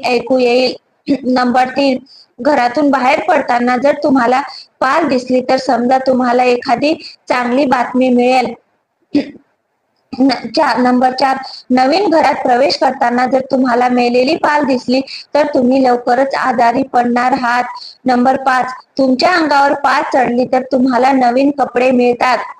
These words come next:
नंबर सहा, जर तुमच्या डोळ्यावर पाल पडली तर तुम्हाला अचानक पैसे मिळतील. नंबर सात,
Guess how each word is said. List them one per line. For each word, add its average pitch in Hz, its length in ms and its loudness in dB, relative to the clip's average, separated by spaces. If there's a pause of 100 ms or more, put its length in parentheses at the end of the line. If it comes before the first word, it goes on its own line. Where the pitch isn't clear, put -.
(300)
नंबर 254 360 0
सहा, 254 400 -2 (380)
जर 320 240 2
तुमच्या 339 280 2
डोळ्यावर 269 460 2
पाल 269 300 -2
पडली 247 480 0
तर 262 80 2 (120)
तुम्हाला 254 340 0
अचानक 254 580 0 (120)
पैसे 254 360 0
मिळतील. 247 500 0 (400)
नंबर 247 360 0
सात, 254 320 -2